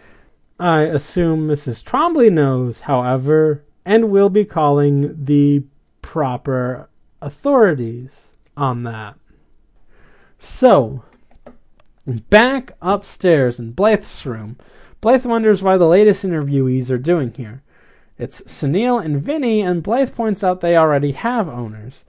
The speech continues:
Sunil says he's here because he wants to experience the joy of being picked again, as there is no greater joy.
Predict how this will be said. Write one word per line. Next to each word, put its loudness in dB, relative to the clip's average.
Sunil -2
says -4
he's -2
here 6
because -2
he -2
wants -4
to 2
experience -2
the -6
joy 2
of 0
being 0
picked -10
again, -2
as -4
there 0
is -2
no 0
greater 0
joy. -4